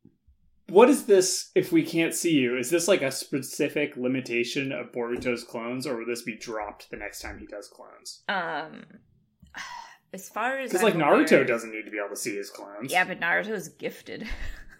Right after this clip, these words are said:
Speaker 2: Uh,
Speaker 1: Yeah.
Speaker 2: and Boruto, I think, are just normal clones. I don't think,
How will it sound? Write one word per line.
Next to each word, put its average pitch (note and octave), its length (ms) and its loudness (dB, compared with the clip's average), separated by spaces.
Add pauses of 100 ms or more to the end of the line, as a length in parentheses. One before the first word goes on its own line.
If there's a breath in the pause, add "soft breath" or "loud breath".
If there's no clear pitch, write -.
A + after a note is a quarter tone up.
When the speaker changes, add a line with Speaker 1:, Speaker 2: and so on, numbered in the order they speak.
(480 soft breath)
Speaker 2:
Uh, E3 320 -2
Speaker 1:
Yeah. A#2+ 280 -6 (160)
Speaker 2:
and E3+ 140 -10 (220)
Boruto, F#3 440 -4
I E3+ 100 -2
think, F3 240 -8
are D#3+ 60 -4
just E3 180 -10
normal D#3 320 -10
clones. G#2 600 -14
I F3+ 80 -2
don't G#3+ 280 -8
think, - 400 -10